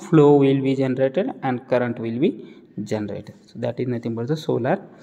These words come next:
panel. Second components from the solar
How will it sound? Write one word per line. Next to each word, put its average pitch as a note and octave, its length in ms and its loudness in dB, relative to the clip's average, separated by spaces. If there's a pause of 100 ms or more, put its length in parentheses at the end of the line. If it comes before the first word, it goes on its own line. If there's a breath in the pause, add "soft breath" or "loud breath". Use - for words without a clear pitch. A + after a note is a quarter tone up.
(400 soft breath)
panel. A#2+ 340 -4 (520 soft breath)
Second F#3 480 2
components F#3 680 4
from C3+ 260 0
the C#3 80 0
solar D3+ 380 4